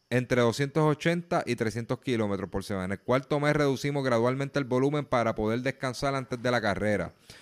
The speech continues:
No hay descanso semanal, descansamos cuando se cansa. O sea, ellos, ellos le bajan cuando él dice, "Mira,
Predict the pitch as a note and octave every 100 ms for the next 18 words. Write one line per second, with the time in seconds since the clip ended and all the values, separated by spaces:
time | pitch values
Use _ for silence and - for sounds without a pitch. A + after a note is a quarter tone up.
0 | - - G2 A2 B2+ C#3 C3 - C3+ D3
1 | A#2 A#2+ G#2+ G2 G#2 G#2 E2+ F#2+ G#2 F#2
2 | A#2+ C3+ - A#2 A2 G2+ F#2+ G2+ G#2+ -
3 | - D2+ _ _ _ - _ - B2 B2+
4 | C#3 B2 C3 D3 D3+ F3 D#3+ D3+ C3 -
5 | A2+ G#2 G#2+ A2+ B2+ B2 A2 A#2+ G#2+ -